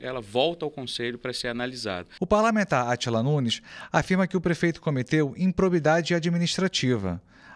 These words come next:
Speaker 2: A denúncia é baseada em uma reportagem do jornal O Globo.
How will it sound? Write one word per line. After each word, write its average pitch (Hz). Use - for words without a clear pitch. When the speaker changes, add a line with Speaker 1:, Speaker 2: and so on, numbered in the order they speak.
Speaker 2:
A 202
denúncia 185
é 165
baseada 165
em 170
uma 165
reportagem 156
do 151
jornal 156
O 175
Globo. 127